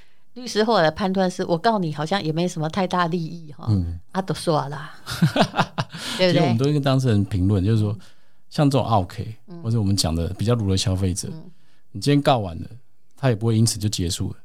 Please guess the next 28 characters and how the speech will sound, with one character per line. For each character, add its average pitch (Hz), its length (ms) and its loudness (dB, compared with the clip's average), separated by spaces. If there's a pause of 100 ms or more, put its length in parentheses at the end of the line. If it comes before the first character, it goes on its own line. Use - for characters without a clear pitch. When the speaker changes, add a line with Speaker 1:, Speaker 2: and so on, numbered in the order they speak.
Speaker 1:
嗯。 175 200 -14 (220)
Speaker 2:
你 98 80 -8
下 127 160 2
一 117 40 4
次 113 120 0
还 101 40 4
是 95 80 2
会 104 60 4
继 92 80 0
续 95 100 2
碰 92 240 -2
到。 - 160 -8 (540)
Speaker 1:
对， 156 260 -6 (160)
对， 143 200 2 (280)
Speaker 2:
对。 90 260 4
Speaker 1:
对， 156 240 -6 (120)
你 160 120 0
告 196 220 4
不 196 200 2
完 147 240 0
的 - 140 -2
啦。 65 180 -4
Speaker 2:
你 113 60 -4
告 123 120 4
不 120 180 4
完 92 200 0
的。 101 100 -6
Speaker 1:
嗯。 151 280 -2